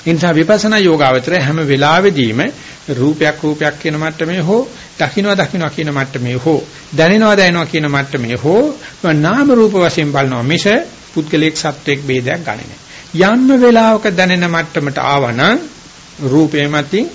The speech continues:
ඇහැ මතින් දැනෙන මට්ටමට ආවනම්, අනිවාර්යයෙන්ම එතකොට මේ පුද්ගලයාගේ මනස භාවනාව නාම ධර්ම වලටපත් වෙනවා. අපට තේරෙන පටන් අර ගන්නවා මේ රූපයට වැඩිය දැකීමේදී ප්‍රධාන වෙන්නේ තමන්ගේ හිතමයි.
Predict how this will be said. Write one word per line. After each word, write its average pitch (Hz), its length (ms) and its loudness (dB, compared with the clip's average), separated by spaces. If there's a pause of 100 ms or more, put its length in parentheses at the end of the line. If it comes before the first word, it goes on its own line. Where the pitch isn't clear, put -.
(360)
ඇහැ 127 320 0
මතින් 185 440 -2 (300)
දැනෙන 214 380 4
මට්ටමට 139 500 0
ආවනම්, 156 580 0 (180)
අනිවාර්යයෙන්ම 196 760 0
එතකොට 165 380 -2
මේ 160 120 0
පුද්ගලයාගේ 156 720 -2
මනස 139 440 -4
භාවනාව 127 680 2 (480)
නාම 170 280 -2
ධර්ම 160 260 -4
වලටපත් 170 440 -8
වෙනවා. - 220 -14 (600)
අපට 175 240 0
තේරෙන 226 320 6
පටන් 165 320 0
අර 143 120 0
ගන්නවා 135 340 0 (400)
මේ 147 280 4
රූපයට 196 640 4 (120)
වැඩිය 160 500 2
දැකීමේදී 147 800 0
ප්‍රධාන 147 640 -2
වෙන්නේ 151 300 -4
තමන්ගේ 143 460 -4
හිතමයි. - 380 -10